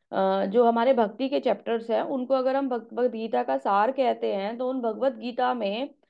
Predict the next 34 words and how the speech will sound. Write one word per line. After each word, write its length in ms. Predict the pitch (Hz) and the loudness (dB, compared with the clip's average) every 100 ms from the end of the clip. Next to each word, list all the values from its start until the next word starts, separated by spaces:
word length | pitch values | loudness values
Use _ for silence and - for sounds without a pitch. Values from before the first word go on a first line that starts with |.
| _ _ 226 | _ _ -2
ये 100 | 233 | 0
जो 120 | 285 | 2
नाइन्थ 480 | 269 208 226 294 277 | 4 4 2 0 0
चैप्टर 420 | 269 - 277 285 | -2 0 0 2
आता 300 | 233 - 208 | 2 2 0
है 80 | 196 | 0
ना, 320 | 220 277 - _ - | -2 -4 -10 _ -6
इसको 440 | 240 226 233 294 | -4 0 8 8
भगवत 480 | 285 226 208 220 262 | 8 6 4 6 4
गीता 340 | 233 240 240 240 | 4 -2 0 2
के 120 | 277 | 2
उस 140 | 285 | 0
भक्ति 420 | 214 214 220 320 | 0 -2 -2 -4
के 120 | 320 311 | -2 0
चैप्टर्स 420 | 269 - 269 254 | -2 2 0 0
का 140 | 247 | -2
भी 160 | 226 262 | -4 -4
सार 340 | 247 202 208 | 0 0 2
कहा 300 | 202 190 185 | 0 0 0
जाता 360 | 185 185 180 170 | -2 -4 -4 -4
है। 260 | 165 160 - _ _ _ _ - | -4 -4 -12 _ _ _ _ 2
बहुत 440 | 202 170 208 214 - | 2 6 6 6 -2
ही 540 | 220 269 285 330 - | -4 0 0 0 -4
सुंदर 400 | - 233 247 285 | -6 0 4 4
ये 140 | 294 | 4
अध्याय 400 | 285 262 247 247 | 0 0 0 -2
चल 240 | 254 262 233 | -2 -2 -4
रहे 240 | 233 233 | -4 -4
हैं 240 | 240 226 - | -6 -6 -4
और 240 | 262 247 | -2 -2
इन 100 | 247 | -2
अध्याय 400 | 247 226 214 220 | -2 0 2 2
में 300 | 226 254 330 _ _ _ - | 0 -2 -4 _ _ _ -6
सबसे 520 | 254 - 302 330 - | -4 2 4 4 0